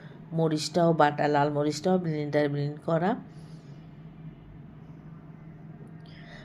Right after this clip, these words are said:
মাঝে মাঝে দেখেন না, রাঁধুনির গুঁড়া মরিচগুলো কখনো ঝাল হয়, আবার কখনো প্যাকেটের গুঁড়া ঝাল থাকে না, এক এক সময় এক এক রকম। তো আমি ইদানিং হচ্ছে ব্লেন্ডার করার সময়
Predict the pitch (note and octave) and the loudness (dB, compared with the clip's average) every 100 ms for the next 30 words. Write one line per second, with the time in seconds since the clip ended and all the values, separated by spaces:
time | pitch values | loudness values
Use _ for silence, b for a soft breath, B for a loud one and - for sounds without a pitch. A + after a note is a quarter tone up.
0 | B - E3+ E3+ E3+ F3 F3 F3 F3+ F3 | B 4 6 6 4 4 2 2 2 4
1 | E3 D#3+ E3 E3+ E3 E3 D#3+ E3 D#3+ D#3+ | 4 4 4 2 4 4 4 4 2 0
2 | E3 F3+ E3+ E3+ E3 E3+ E3+ D#3+ - D#3 | 0 0 2 4 4 4 0 0 0 2
3 | D#3 D#3 D#3+ E3 D#3 D#3 D#3 E3 D3 E3+ | 2 2 2 2 2 2 2 0 0 0
4 | D#3+ D#3+ D#3 D3 D#3 D#3+ E3 D#3 D3+ D3+ | 0 0 -2 -4 -4 0 0 0 0 2
5 | D3+ D#3 - - A#3+ A#3+ A3 - G#3+ G3+ | 2 2 -2 0 0 0 -2 0 2 4
6 | F3 E3 D#3+ D#3+ D3+ D3 D3+ - B B | 2 0 2 6 6 4 -4 -6 B B
7 | B B B - - G3 G3+ G3 G3+ G#3 | B B B 0 4 6 6 8 8 8
8 | F#3 F#3+ F#3+ G3+ F3+ F3+ F#3 F#3+ F#3+ F3+ | 8 4 6 6 6 4 6 4 4 6
9 | F#3 - A3+ A3+ | 4 2 2 2